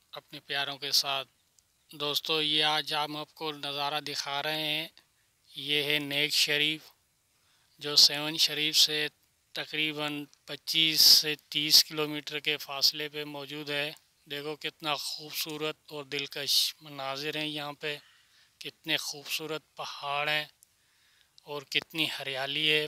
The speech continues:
पहाड़ों के दरमियान। और इन पहाड़ों के दरमियान चश्मा भी वाक़ है, जो दूर है, वहाँ हम नहीं पहुँच सकते,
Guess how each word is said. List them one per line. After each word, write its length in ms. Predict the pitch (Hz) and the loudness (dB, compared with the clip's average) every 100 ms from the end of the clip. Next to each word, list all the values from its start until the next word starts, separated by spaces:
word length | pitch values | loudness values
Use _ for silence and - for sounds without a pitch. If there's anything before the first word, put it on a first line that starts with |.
| - | -4
पहाड़ों 420 | 143 131 143 151 | -8 -4 -2 -2
के 160 | 143 156 | -2 -6
दरमियान। 600 | 143 139 139 135 143 147 143 - - - _ - - - - _ 156 | -4 -6 -4 2 2 2 -4 -18 -20 -20 _ -20 -20 -20 -20 _ -8
और 340 | 143 151 151 | -4 -2 -2
इन 120 | 151 143 | -6 -2
पहाड़ों 340 | 143 139 143 143 | 0 2 2 0
के 120 | 147 | -6
दरमियान 640 | 143 143 143 147 151 151 151 _ - - - _ - | -6 -8 -4 -2 -2 -4 -12 _ -20 -20 -20 _ -6
चश्मा 480 | 156 135 - 151 151 | 4 6 6 4 0
भी 140 | 151 151 | 2 4
वाक़ 320 | 147 143 156 | 4 2 0
है, 380 | 151 143 151 - _ - - - - | 2 2 0 -4 _ -20 -20 -20 -10
जो 560 | 147 143 147 147 147 - _ _ _ _ _ _ 170 | -6 -4 -2 -2 -4 -10 _ _ _ _ _ _ -20
दूर 440 | 139 151 165 156 | -12 -8 -6 -4
है, 320 | 139 143 143 - _ _ _ _ _ _ 143 | -2 -2 -2 -6 _ _ _ _ _ _ -8
वहाँ 160 | 143 | -6
हम 120 | 147 147 | -4 -6
नहीं 220 | 151 151 - | -6 -8 -8
पहुँच 200 | 147 147 | 0 2
सकते, 420 | 156 - - | 0 -4 -6